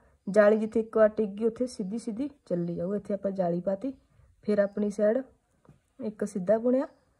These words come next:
ਆਹ ਕੁੰਡਾ ਇਸ ਤਰ੍ਹਾਂ ਕੱਢ ਕੇ ਉਲਟਾ ਕੇ ਤੇ ਪਾਵਾਂਗੇ, ਫਿਰ ਦੋ ਦਾ ਇੱਕ ਧਾਗਾ ਆਪਣੀ side। ਇਹ ਧਾਗੇ ਆਪਾਂ ਇਸ ਤਰ੍ਹਾਂ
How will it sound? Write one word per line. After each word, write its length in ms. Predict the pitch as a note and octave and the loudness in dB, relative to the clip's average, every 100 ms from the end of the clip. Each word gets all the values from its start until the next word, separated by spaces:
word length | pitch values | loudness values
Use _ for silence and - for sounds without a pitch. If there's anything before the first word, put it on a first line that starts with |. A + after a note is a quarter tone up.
| _ _ _ _ - | _ _ _ _ -2
ਆਹ 140 | G3+ | -2
ਕੁੰਡਾ 320 | G#3+ A#3 G#3 | 2 0 2
ਇਸ 100 | G3+ | 2
ਤਰ੍ਹਾਂ 220 | - G3 G3 | 0 -4 -2
ਕੱਢ 220 | F#3+ G3+ | -4 -4
ਕੇ 160 | A3 | -4
ਉਲਟਾ 440 | - G3 G3 F#3+ F#3 | -4 -4 -2 -2 -2
ਕੇ 180 | F#3+ F#3 | -4 -4
ਤੇ 120 | G#3+ | -4
ਪਾਵਾਂਗੇ, 440 | A3+ A3 G#3 A3 | -4 -2 -2 -4
ਫਿਰ 400 | A3+ - G3+ B3 - _ _ _ _ G3+ | -6 -8 -6 -6 -10 _ _ _ _ -4
ਦੋ 160 | F#3+ | -2
ਦਾ 80 | F3 | -2
ਇੱਕ 260 | - - E3+ _ _ _ _ _ _ _ _ _ _ _ _ _ | -6 -14 -20 _ _ _ _ _ _ _ _ _ _ _ _ _
ਧਾਗਾ 240 | G3 F#3+ A3 | -4 0 0
ਆਪਣੀ 260 | G#3+ G3+ | 0 -6
side। 300 | F#3+ G3+ B3 B3+ _ _ _ _ _ _ _ G3+ | -4 -4 -4 -8 _ _ _ _ _ _ _ -10
ਇਹ 80 | |
ਧਾਗੇ 240 | F#3+ G#3 G#3 | -2 -2 -2
ਆਪਾਂ 200 | G#3 G3+ | -6 -6
ਇਸ 100 | F#3 | -6
ਤਰ੍ਹਾਂ 200 | G3+ | -8